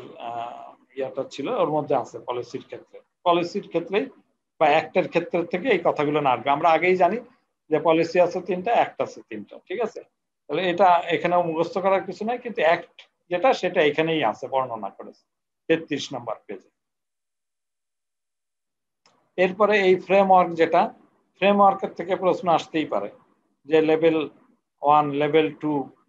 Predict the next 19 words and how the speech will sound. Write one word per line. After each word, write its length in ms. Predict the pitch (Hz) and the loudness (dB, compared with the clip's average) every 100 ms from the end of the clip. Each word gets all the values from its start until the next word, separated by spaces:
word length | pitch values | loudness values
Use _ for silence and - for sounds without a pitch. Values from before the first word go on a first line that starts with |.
| _ - | _ -2
হ্যাঁ, 340 | 185 165 - - _ _ | 0 0 -4 -12 _ _
ওখানে 180 | 131 160 | -4 -2
বললো 280 | 151 156 156 | 2 2 2
job 240 | 156 151 156 | 2 2 2
classification 720 | 160 156 - 147 151 147 170 | 2 2 0 -8 -8 -4 -4
mention 340 | 156 151 139 170 - | -4 -6 -6 -6 -2
করে 220 | 175 175 | -2 -2
দিল, 140 | 185 233 - _ _ - | -2 -4 -6 _ _ -2
ওরা 140 | 156 | 0
কোন 260 | 156 175 165 | 2 0 4
লেভেলে 360 | 160 143 139 | 4 4 2
পড়ে। 280 | 135 117 92 - _ _ _ _ _ _ _ 175 | 0 -2 -4 -8 _ _ _ _ _ _ _ 0
এ-, 280 | 175 175 | 0 0
এরকম 420 | 175 170 170 170 165 | 0 2 2 2 0
একটা 200 | 156 160 | 0 -2
পরীক্ষা 460 | 165 156 135 196 | 0 0 0 -2
প্রায়, 420 | 208 170 156 156 139 - _ _ - | 0 4 4 2 -2 -14 _ _ 2
প্রায়শই 400 | 160 143 - 143 | 4 4 2 4
আসে, 300 | 123 - | 2 -2